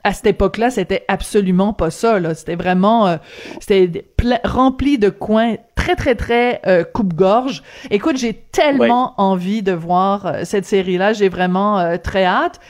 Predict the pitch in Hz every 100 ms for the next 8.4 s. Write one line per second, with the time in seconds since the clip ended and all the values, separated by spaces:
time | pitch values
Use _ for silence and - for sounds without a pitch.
0 | - - 190 247 330 302 220 202 196 220
1 | 220 214 240 277 233 208 196 208 175 254
2 | 254 190 190 185 202 208 185 170 - 196
3 | 190 208 220 196 247 262 226 214 220 226
4 | 233 190 214 240 208 190 208 190 214 -
5 | 269 220 190 170 160 - - - - -
6 | 196 190 180 196 185 202 196 294 277 285
7 | 233 254 294 262 196 208 202 277 226 208
8 | 196 190 185 180